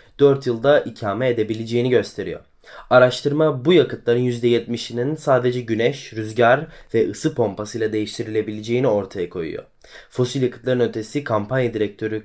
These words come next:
Catherine Gutmann şöyle konuştu. "Avrupa'da kömür geri döndürülemez bir düşüş yaşıyor."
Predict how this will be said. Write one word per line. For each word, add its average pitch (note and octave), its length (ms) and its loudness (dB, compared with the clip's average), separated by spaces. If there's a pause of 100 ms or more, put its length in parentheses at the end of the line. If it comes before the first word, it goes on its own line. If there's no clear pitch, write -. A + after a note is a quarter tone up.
Catherine C#3+ 540 0
Gutmann C3+ 640 -4 (140)
şöyle F#2+ 320 0
konuştu. - 480 -12 (440)
"Avrupa'da C3 520 4
kömür B2 260 -2
geri A#2 280 0
döndürülemez A#2 680 0
bir A2 180 -2
düşüş G2+ 340 -10
yaşıyor." F2 400 -4